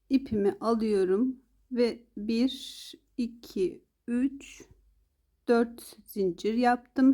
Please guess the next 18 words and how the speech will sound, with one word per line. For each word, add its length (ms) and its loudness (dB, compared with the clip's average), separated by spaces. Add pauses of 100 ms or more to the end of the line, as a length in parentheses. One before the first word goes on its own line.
(120)
Hemen 440 2 (540)
yanındaki 680 0
deliğe 420 0
battım 720 0 (380)
ve 260 -2
üç 320 -2
adet 520 -4 (1800)
sık 340 -6
iğne 240 0
yaptım. 720 0 (1500)
Beyaz 420 0
kısmı 580 -8 (440)
aynı 300 2
yere 380 -4
batarak 600 -6
bacağının 540 -2
birini 340 0
yaptım. 580 -2